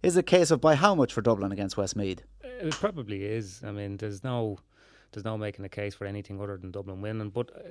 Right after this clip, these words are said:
Speaker 2: I suppose if you're to look at it from a Westmeath point of view, 'cause I think how Westmeath approach the game will probably dictate what kind of a spectacle it is. But, you know, if you take it that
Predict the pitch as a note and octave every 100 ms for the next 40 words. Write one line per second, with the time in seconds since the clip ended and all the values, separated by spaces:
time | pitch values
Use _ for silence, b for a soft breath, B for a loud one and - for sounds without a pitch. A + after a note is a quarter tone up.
0 | - C3+ D3 B2+ B2 - C#3 D#3 C3+ -
1 | A2 A2 G#2 A2 A#2 A#2 A2 G#2 F#2+ G2
2 | F#2+ G2 F#2+ A2+ - _ b b b b
3 | b A2 A#2 A#2+ A#2+ A2+ G2+ G#2+ G#2+ A2
4 | G2+ G2+ G#2 G2+ G2+ - - - A2 A2+
5 | G2+ G#2 F#2+ G#2+ - G#2+ F#2 G#2 - G#2+
6 | G2+ F#2+ - A2+ - G#2 G2 G2 F#2 -
7 | G2 - b b b b - A2 G#2+ B2+
8 | A#2 A2+ C#3+ D#3+ - A#2